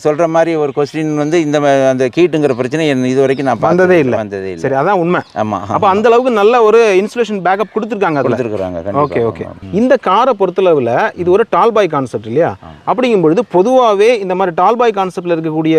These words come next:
Speaker 2: வெஹிக்கிள்ஸை வந்து நம்ம டிரைவ் பண்ணும் பொழுது, ரொம்ப ஸ்பீடா ஓட்டும் பொழுது பாடி ரோல் ஆகும், அதாவது கட் அடிச்சா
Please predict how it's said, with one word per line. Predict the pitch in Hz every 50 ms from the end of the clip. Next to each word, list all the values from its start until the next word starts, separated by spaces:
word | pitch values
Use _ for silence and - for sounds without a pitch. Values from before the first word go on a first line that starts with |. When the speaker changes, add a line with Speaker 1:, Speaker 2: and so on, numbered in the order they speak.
| 151 156
Speaker 2:
வெஹிக்கிள்ஸை | 175 196 202 185 - 175 156
வந்து | 143 131 135 180 208
நம்ம | 202 185 165
டிரைவ் | 147 135 151 175 226 262 226
பண்ணும் | 233 202 180 170 160
பொழுது, | 147 139 127 113 110 123 156 180
ரொம்ப | 180 185 196
ஸ்பீடா | 180 - - 233 247 262 262 233
ஓட்டும் | 196 180 175 170 160 170 160
பொழுது | 156 147 139 131 151 185 220 - - - 156
பாடி | 147 185 226 269 285 269
ரோல் | 247 233 220 208
ஆகும், | 185 175 165 147 165 160
அதாவது | 151 165 202 233
கட் | - 196 190 - 247 233
அடிச்சா | 214 190 233